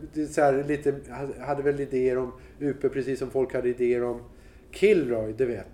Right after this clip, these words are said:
Varför gör de inte si och varför gör de inte så? Men är det någon som lyssnar på det här och har hela samlingen med U P, så ring mig. Så gör vi ett byte eller lägger ett bud.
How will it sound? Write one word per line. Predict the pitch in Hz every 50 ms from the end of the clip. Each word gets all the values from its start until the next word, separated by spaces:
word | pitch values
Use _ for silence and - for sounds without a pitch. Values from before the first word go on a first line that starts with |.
| -
Varför | - 123 123 - - 127
gör | 123 120
de | 117 117
inte | 117 113 117 110
si | - - 120 117 117
och | 110
varför | 117 117 113 - 117
gör | 117 113
de | 113 110
inte | 113 107 - 107
så? | - - 120 113 113
Men | 113 120 117 113 - - - - - - -
är | - 127 135
det | 170 175
någon | 160 139 135 135
som | - 139 131 131
lyssnar | 139 - - - 170 170
på | 170 147
det | 135
här | 127 123 123
och | 123 117
har | 120 127 123 120
hela | 123 131 117 127 135
samlingen | 135 - 143 131 120 120 123 123 120
med | 120 123
U | 123 117 - -
P, | - 160 151
så | 147 - 135 127 127 123 104 120 120
ring | 135 151 151 151 156 147
mig. | 131 117 110 110 110 110 - - - - - - - - - -
Så | - - 131
gör | 120
vi | 113 117
ett | 113 - -
byte | 123 127 117 107 - - - 120
eller | 120 117 120
lägger | 120 127 117 117 120
ett | 117 117 -
bud. | - 120 113 110 110 110 - 110